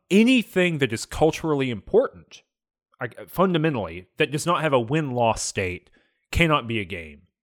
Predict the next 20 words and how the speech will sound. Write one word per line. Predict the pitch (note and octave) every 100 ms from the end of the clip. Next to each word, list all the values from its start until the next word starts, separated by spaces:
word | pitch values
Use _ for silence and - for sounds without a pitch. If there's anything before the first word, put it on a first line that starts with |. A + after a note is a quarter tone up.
| _ _ -
in | A2+
Suits's | G2 B2 G#2 - F#2+ -
definition, | - F#2+ A2 G#2 A2+ G2 _ _ _ _
just | F3 E3 D3
because, | D3+ - E3+ E3 D#3 C3 - - _ _ B2+
uh, | A2+ A2+ _ _ _ -
uh, | C3+ A#2+ -
a, | C3+ A#2+ A2+ A2 -
uh, | A2 G2+ G2+ G2 _ _
more | C3 C#3 E3+ G3+
expansive | D#3 - - C#3+ C#3 D3 - D#3+ D#3 D#3 D3+ - _ _
position | D3 A#2 D3+ - D#3+
within | B2+ - A#2 C3+
culture | C#3+ D#3 D3+ - E3 E3+
or | - B2+ A2+
a |
better | G#2+ B2 B2+ C#3
understanding | B2 A#2+ A#2 - G#2+ B2+
of | D3 -
culture | E3+ E3 F3+ E3+